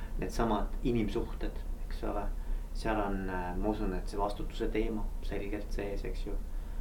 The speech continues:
Äh, kindlasti usaldus kui teema. Et, äh, et kust meid õpitakse siis? Või kuida-, kuidas ma, kuidas ma nagu juhina, kas, kas see ongi ainult läbi nagu kogemuse? Kas, ja sest, et kui me vaatame näiteks mingisuguseid õppekavasid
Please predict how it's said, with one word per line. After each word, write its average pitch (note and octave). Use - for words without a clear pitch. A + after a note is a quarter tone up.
Äh, F#2
kindlasti B2+
usaldus A#2+
kui G#2+
teema. G#2+
Et, -
äh, G2
et -
kust -
meid F3
õpitakse -
siis? -
Või C#3+
kuida-, G3
kuidas G#3+
ma, D3+
kuidas F3+
ma D#3+
nagu D3
juhina, E3
kas, D3+
kas -
see G3
ongi E3+
ainult F3
läbi A2+
nagu G#2
kogemuse? -
Kas, -
ja A2+
sest, -
et -
kui C3
me C#3
vaatame A#2+
näiteks A2+
mingisuguseid A2+
õppekavasid -